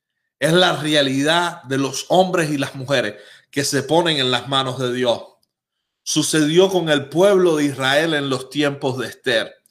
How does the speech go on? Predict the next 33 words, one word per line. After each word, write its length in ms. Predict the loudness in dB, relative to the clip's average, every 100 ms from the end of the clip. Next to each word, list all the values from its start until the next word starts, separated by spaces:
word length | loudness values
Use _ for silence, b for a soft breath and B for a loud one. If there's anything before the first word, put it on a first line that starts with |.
| b b b b
sucedió 560 | -6 -2 2 4 4
en 80 | 4
los 160 | 0 0
tiempos 480 | 0 0 0 -2 0
de 140 | 0
Daniel, 480 | 0 0 0 0 0
sucedió 540 | -6 -4 -2 2 2
en 80 | 2
los 180 | 0 -2
tiempos 480 | 0 0 -2 -6 -4
de 120 | -8
José, 600 | -6 -6 -4 -2 -4 -8 B B
sucedió 480 | -8 -4 0 0 2
en 80 | 2
los 180 | 2 0
tiempos 440 | 0 0 2 -2
de 100 | 0
Moisés. 800 | -2 0 -2 -2 -4 -4 -6 -14 _ b b b
Ha 100 | -2
sucedido 640 | -2 -2 0 2 4 2
constantemente. 1700 | 2 0 -2 -4 -4 0 0 0 -4 -2 -2 0 -2 -2 -6 -10 -10 b b b 0
Cuando 320 | 2 4 4
el 120 | 4
enemigo 580 | 4 0 -2 0 2 0
trata 540 | 2 2 2 2 2 2
de 100 | 0
hacer 380 | -2 0 2
algo, 420 | 2 -2 -10 -16 -18 _ _
Dios 460 | -8 0 2 4 2
lo 280 | 0 -2 -2
torna 540 | 2 2 2 -2 -2
para 260 | 0 0 0
bien. 300 | -2 -4